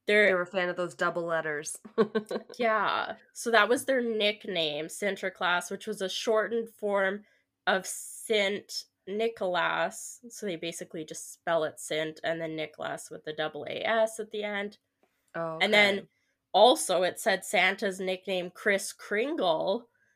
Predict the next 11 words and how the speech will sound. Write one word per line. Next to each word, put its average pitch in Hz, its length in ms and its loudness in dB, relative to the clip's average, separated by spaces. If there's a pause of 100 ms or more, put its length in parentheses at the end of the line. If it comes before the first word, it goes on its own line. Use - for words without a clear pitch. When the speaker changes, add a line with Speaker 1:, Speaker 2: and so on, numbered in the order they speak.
(120)
Speaker 1:
can 202 160 -2
be 202 120 -2
traced 185 460 -2
back 180 340 2
to 180 280 2 (140)
German 190 840 -2 (840)
Christ - 520 -2
Krindel 226 640 2
or 175 600 2
Christ 214 580 -2
Kindle. 165 640 0